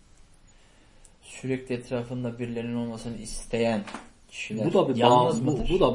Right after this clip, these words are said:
Speaker 2: bir bağ-, ya bir, abi yalnızlar, bir başına olan insanlar ne kadar problemliyse, pro-, yani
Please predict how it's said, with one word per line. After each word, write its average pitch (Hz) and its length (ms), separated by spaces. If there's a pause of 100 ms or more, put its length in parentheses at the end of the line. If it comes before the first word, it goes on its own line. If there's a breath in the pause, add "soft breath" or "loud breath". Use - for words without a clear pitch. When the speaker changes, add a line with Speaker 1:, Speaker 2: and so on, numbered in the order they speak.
Speaker 2:
bir 110 60
bağ-, 117 280
ya 123 300
bir, 131 240
abi 180 160
yalnızlar, 185 760 (840 soft breath)
bir 160 200
başına 170 320
olan 160 280
insanlar 156 520
ne 156 100
kadar 147 300
problemliyse, 147 800
pro-, 117 480
yani 107 140